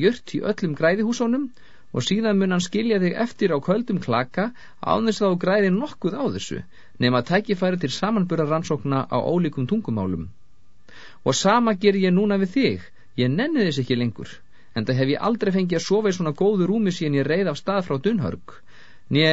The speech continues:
neitt að éta síðan í myrkrinu fyrir dögun. Kátur greip í hönd hans og kyssti hana. "Ó, fyrirgefðu," sagði hann leiður. "Komdu þér strax af stað og losaðu við okkur hobbítana.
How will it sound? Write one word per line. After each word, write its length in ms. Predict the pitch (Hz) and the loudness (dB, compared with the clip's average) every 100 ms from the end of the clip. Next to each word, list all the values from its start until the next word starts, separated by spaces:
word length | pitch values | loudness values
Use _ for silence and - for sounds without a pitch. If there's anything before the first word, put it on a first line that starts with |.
| 151 | 4
neitt 320 | 156 185 180 170 | 2 0 4 2
að 160 | 156 202 | 6 4
éta 200 | 190 160 | 4 -2
síðan 280 | - 147 139 | 2 2 4
í 60 | 160 | 2
myrkrinu 400 | 180 175 147 135 | 2 0 2 2
fyrir 200 | 131 165 | 2 4
dögun. 320 | 247 113 82 - - - - - - - - - - - - - - - | 2 0 -6 -10 -18 -18 -18 -18 -18 -18 -18 -18 -18 -18 -18 -20 -18 -18
Kátur 540 | - 95 92 90 92 90 | -4 -2 -2 -2 -4 -2
greip 340 | 95 98 92 92 | 0 0 0 -2
í 20 | 90 | -2
hönd 220 | 101 95 | -4 -4
hans 200 | 98 92 | -6 -6
og 60 | 95 | -6
kyssti 300 | 123 - 87 80 | -6 -6 -6 -8
hana. 300 | 78 78 82 - - 127 | -8 -10 -12 -16 -12 -4
"Ó, 160 | 143 151 | -2 2
fyrirgefðu," 720 | 185 196 185 202 202 202 180 - - | 2 2 2 2 4 2 0 -12 -18
sagði 300 | - 98 95 | -8 -4 -2
hann 180 | 90 92 | 0 0
leiður. 360 | 104 95 85 - - - - - - | 0 -2 -6 -10 -16 -18 -18 -16 -6
"Komdu 340 | 147 170 180 | -2 0 0
þér 120 | 196 - | 0 -2
strax 320 | 190 - - | -2 -2 -4
af 60 | - | -4
stað 380 | 202 196 185 | 0 0 0
og 80 | 151 | 0
losaðu 540 | 160 202 - 196 185 180 | -2 -4 -2 0 0 2
við 140 | 190 180 | 2 0
okkur 180 | 180 135 | -2 -4
hobbítana. 520 | 170 135 120 107 104 | -2 -2 -2 -2 -4